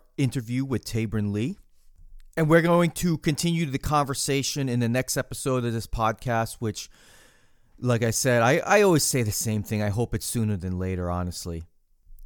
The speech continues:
So I think I'm going to start wrapping up this episode here. But before I do that, I wanted to bring attention to all of you. There's actually a new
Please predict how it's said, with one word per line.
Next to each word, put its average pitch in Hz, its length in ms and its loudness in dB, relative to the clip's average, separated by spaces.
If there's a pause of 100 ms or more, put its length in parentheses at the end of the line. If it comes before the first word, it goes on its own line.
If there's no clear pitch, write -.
(100)
So 170 240 4
I 156 120 4
think 180 200 0
I'm 151 100 2
going 151 200 4
to 139 60 0
start 139 280 2
wrapping 131 320 2
up 131 160 0
this 123 260 -2
episode 131 640 -2
here. 147 260 0
But 117 160 -4
before 165 380 2
I 160 60 6
do 160 240 0
that, 151 300 6
I 151 60 8
wanted 220 320 2
to 214 160 -2
bring 202 260 -2
attention 196 460 -2
to 185 220 0
all 185 160 8
of 175 120 2
you. 196 280 0 (480)
There's 165 200 4
actually 180 380 4
a 165 80 4
new 175 600 2